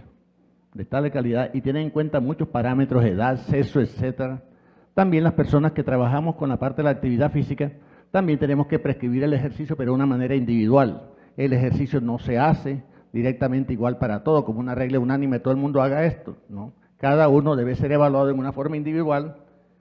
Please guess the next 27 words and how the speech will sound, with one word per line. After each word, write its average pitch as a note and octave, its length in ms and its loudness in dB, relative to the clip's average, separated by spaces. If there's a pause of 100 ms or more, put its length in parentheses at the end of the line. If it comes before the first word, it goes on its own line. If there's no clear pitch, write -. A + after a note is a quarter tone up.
(340)
de B2+ 140 -10
acuerdo C3 300 -8
al D#3 80 -4
objetivo D#3 360 -4
también D3 360 -4
que D3 100 -10
querramos A#2+ 560 -10
con E3 160 -6
la D#3+ 100 -2
persona, D3 380 -8
que - 100 -14
sea C#3 140 -8
algo D3+ 160 -4
alcanzable, D#3 640 -4
realizable, D3 720 -2 (340)
y A3 100 0
en F#3+ 80 0
el D3+ 200 2
cual D3+ 300 2
haya C3+ 260 0
una D3 300 -4 (200)
participación D3+ 880 0
y C#3 60 -4
compromiso A#2+ 540 0
del A#2+ 100 0
paciente. E3+ 580 -2 (680)
Entonces, - 460 -2